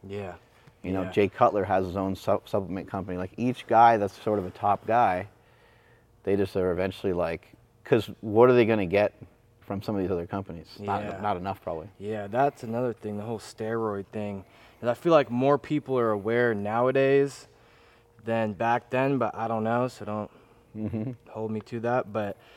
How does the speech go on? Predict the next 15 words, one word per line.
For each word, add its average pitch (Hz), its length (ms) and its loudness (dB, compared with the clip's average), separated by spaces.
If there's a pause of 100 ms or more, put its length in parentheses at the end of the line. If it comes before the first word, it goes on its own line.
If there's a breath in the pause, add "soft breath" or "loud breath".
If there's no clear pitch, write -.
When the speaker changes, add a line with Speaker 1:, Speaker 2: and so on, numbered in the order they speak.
(480 soft breath)
Speaker 1:
yeah, 113 300 2
I've 107 120 -6
heard 143 200 2
a - 20 0
couple 131 360 -4
stories 117 520 -2
where 107 200 -2
it's - 160 -10
like 98 400 -6 (300)
they're 107 120 -4
promoting 110 880 -2 (200)
that 95 360 -8
this 117 240 -6
creatine 117 720 -4
from 95 580 -4